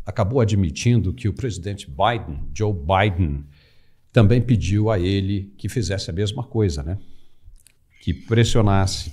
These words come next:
que censurasse dentro dos Estados Unidos alguns adversários, ah, dos democratas. Imagine só que coisa. Ah,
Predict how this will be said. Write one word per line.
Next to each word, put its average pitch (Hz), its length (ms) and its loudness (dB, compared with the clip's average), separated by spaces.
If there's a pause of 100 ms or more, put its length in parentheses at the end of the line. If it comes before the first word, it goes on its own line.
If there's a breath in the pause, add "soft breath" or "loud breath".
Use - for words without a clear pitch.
(120)
que 87 160 -6
censurasse 107 1000 -2
dentro 165 580 2
dos 123 240 -2
Estados 98 460 -4
Unidos 90 640 0 (320 soft breath)
alguns 98 380 2
adversários, 104 1300 -2 (520)
ah, 87 480 -2
dos 85 220 -4
democratas. 90 720 -2
Imagine 233 800 0
só 90 300 -4
que - 180 -8
coisa. 64 560 -12 (640)
Ah, 123 760 6